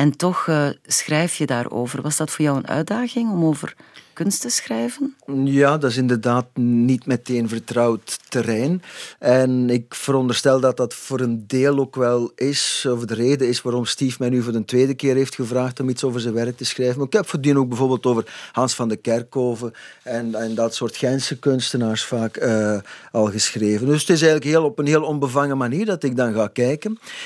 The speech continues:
Speaker 2: en dat ik daar eigenlijk een soort van, laten we zeggen, literaire interpretatie uit puur uit wat mij voor ogen komt.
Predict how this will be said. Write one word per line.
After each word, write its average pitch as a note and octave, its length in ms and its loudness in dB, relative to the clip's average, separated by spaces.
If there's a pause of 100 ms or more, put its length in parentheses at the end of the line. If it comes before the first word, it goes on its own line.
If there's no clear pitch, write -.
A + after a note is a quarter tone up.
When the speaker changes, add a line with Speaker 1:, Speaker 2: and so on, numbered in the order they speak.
(160)
Speaker 2:
en B2+ 200 2
dat A#2+ 200 2
ik B2 180 -6
daar A#2+ 140 0
eigenlijk A2+ 460 0
een A#2 100 -4
soort A#2 280 -2
van, B2 140 -6
laten A2 240 -2
we A2 60 -4
zeggen, A2 300 -2
literaire A#2 680 0
interpretatie B2+ 1040 -2
uit A#2+ 260 -2
puur B2+ 360 2 (300)
uit A#2+ 200 -2
wat A#2 440 0
mij A#2 340 2
voor A2+ 240 0
ogen A2 380 0
komt. A2+ 100 -4